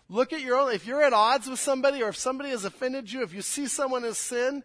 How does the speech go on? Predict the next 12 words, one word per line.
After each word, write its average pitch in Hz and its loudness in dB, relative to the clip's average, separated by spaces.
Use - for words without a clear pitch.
your 202 0
first 285 -2
thing 233 -2
is, 202 0
"Oh, 131 -6
am 131 -10
I 160 -4
falling 107 -12
in 139 -10
the 135 -8
same 151 -6
way? 139 -10